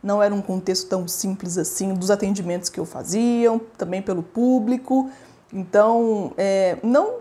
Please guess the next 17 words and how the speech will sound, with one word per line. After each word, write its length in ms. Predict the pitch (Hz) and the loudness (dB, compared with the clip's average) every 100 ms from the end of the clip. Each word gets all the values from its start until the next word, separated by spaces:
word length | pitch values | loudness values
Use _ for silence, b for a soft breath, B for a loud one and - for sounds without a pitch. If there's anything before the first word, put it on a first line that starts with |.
| - | -6
não 260 | 214 254 | 0 0
tenho 340 | 302 285 277 285 262 | 2 2 2 2 0
nada 320 | 214 226 311 | 2 2 2
contra, 640 | 349 220 208 240 262 277 277 262 | 0 -2 0 0 2 0 0 -8
só 680 | - 214 220 233 208 - - | -2 2 4 6 4 2 -10
definitivamente 920 | 190 202 247 240 233 220 202 220 220 | -4 -2 0 0 0 0 0 -4 -4
escolhi 460 | 220 - 208 202 240 | -4 2 4 4 0
fazer 320 | - 196 196 | -2 2 2
esse 180 | 202 196 | 2 -2
nicho 420 | 190 226 262 208 | -2 0 0 -2
meu 120 | 196 | -2
de 60 | 202 | 0
atendimento 680 | 202 202 185 170 185 190 185 185 | -2 -4 -2 0 -2 -2 -6 -4
pra 260 | 160 175 180 | 0 0 2
adultos 960 | 185 196 185 240 247 240 233 220 - | 2 2 2 2 2 -2 -2 -2 -2
e 140 | 214 262 | 2 2
idosos, 920 | 208 196 190 214 226 269 269 - - | 4 4 6 4 2 -2 -2 -6 -10